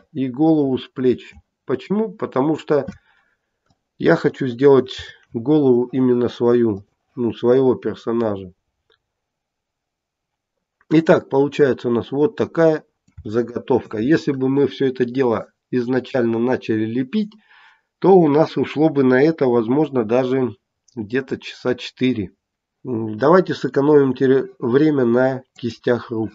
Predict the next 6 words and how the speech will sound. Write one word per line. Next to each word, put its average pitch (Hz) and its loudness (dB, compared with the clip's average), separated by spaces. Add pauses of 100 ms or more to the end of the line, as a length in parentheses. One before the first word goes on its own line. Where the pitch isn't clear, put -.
(1000)
Находим 120 -2 (400)
опять 113 -4
же 110 -10
кисточку, 147 -8 (1160)
кисти 120 -8
рук. 160 -6